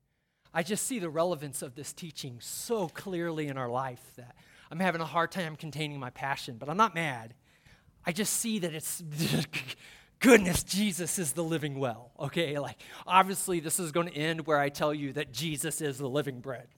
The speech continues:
all right? And I'm just seeing that this is so true. Do you know that the word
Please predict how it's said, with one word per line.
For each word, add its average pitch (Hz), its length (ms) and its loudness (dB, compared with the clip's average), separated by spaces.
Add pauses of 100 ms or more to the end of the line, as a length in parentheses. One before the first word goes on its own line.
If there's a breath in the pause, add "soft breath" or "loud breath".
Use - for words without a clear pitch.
all 151 60 -10
right? 143 200 -8 (640 loud breath)
And 170 160 4
I'm 175 120 2
just 170 160 -2
seeing 226 520 4
that 151 200 -4
this 175 200 0
is 180 140 -4
so 214 420 4
true. 226 560 0 (2000)
Do 247 80 0
you 302 140 8
know 247 320 8
that 302 160 4
the 226 100 2
word 226 300 4